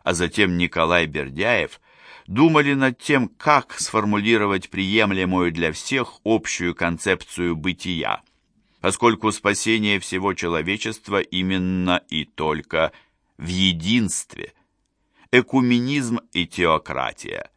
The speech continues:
Такой способ организации и управления всем человечеством исключал войны, исключал вражду народов и культур. Идея христианства настолько ясно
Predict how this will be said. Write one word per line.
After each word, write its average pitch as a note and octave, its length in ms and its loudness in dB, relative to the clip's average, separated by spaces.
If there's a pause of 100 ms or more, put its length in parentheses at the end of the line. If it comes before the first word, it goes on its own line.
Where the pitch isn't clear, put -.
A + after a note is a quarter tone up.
(560)
Такой C#3 380 2
способ A#2 440 -2
организации F#2 920 -2
и - 160 -6
управления F2+ 840 -2
всем F2 320 -4
человечеством G2 920 -4 (360)
исключал A#2+ 720 2
войны, E2 600 -2 (300)
исключал A2 640 2
вражду G2 440 0
народов F#2+ 720 0
и E2+ 140 -4
культур. - 640 -10 (760)
Идея F#2+ 460 2
христианства F#2 840 0
настолько A#2 600 -2
ясно E2+ 560 0